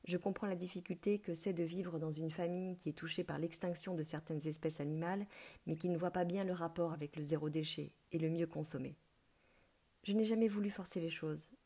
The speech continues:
parce que ce n'est pas ma façon de faire. Alors je râle beaucoup et j'essaie de trouver des compromis plus propres. Oui, quand mon mari revient avec deux packs d'eau alors que nous avons une eau potable et buvable qui sort du robinet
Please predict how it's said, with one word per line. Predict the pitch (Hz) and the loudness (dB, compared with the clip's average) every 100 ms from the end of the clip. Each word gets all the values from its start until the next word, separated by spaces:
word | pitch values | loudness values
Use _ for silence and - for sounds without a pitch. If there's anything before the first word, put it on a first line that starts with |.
| - | -6
parce | 185 180 | 0 2
que | 196 | 4
ce | - | 2
n'est | 196 | 2
pas | 214 | 0
ma | 202 | 0
façon | - 180 - | 0 -2 -2
de | 170 | -2
faire. | - 165 160 - - - - | -2 -2 -4 -12 -20 -18 -8
Alors | - 170 | 0 2
je | 170 175 | 2 2
râle | 170 175 | 4 2
beaucoup | 170 170 - 185 214 | 2 -2 -2 0 2
et | 175 | 2
j'essaie | 160 165 185 | 2 0 0
de | 170 | 0
trouver | 170 170 175 | -2 -2 0
des | 170 | 0
compromis | 165 160 - 170 | 0 -4 -2 -4
plus | 170 180 | -4 -8
propres. | - 175 - - _ _ - _ _ _ - | -4 -4 -4 -14 _ _ -20 _ _ _ -2
Oui, | 202 214 | 0 2
quand | 185 | 0
mon | 175 | 0
mari | 170 165 180 | -2 0 0
revient | 165 156 170 | 0 -2 -2
avec | 165 156 156 | -2 -2 0
deux | 165 | 0
packs | 170 160 156 | 0 -4 -2
d'eau | 165 170 | -2 0
alors | 156 151 - | 0 -2 -4
que | 160 | -2
nous | 156 147 | 2 2
avons | 151 160 | 2 0
une | 156 151 | 0 0
eau | |
potable | 151 170 175 165 156 - | -2 -2 0 -2 -4 -6
et | |
buvable | 151 156 165 165 156 | -4 0 2 2 0
qui | 156 156 | -4 -2
sort | 151 | -2
du | 147 147 | -2 -2
robinet | 147 156 156 165 | -2 -2 0 -2